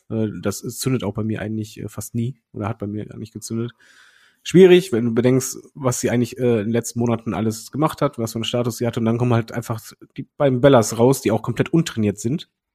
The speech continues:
was man halt gesehen hat, und fertigen die halt ab.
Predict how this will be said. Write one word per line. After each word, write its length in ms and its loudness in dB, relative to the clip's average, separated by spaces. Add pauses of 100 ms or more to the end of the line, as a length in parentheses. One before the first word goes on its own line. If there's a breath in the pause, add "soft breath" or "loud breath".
was 140 -6
man 120 -4
halt 120 -4
gesehen 320 4
hat, 200 -4 (960)
und 460 -2
fertigen 340 -2
die 100 2
halt 140 0
ab. 280 -6